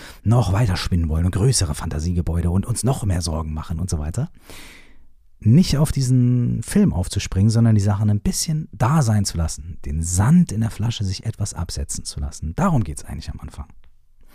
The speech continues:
Es geht auch nicht unbedingt darum, einen ekstatischen Zustand zu erreichen. Ähm, viele Leute suchen in spiritueller Praxis oder Meditationspraxis nach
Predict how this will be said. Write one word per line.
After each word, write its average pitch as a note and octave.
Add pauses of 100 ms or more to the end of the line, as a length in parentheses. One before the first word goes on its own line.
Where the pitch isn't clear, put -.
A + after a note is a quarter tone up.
(880)
Es -
geht G3+
auch D#3+
nicht D3+
unbedingt D#3
darum, A#2
einen A2+
ekstatischen -
Zustand -
zu -
erreichen. D#2+ (520)
Ähm, F2+
viele E3+
Leute C#3 (1120)
suchen A#2
in G2
spiritueller E2+
Praxis -
oder F#2
Meditationspraxis F2+
nach F#2+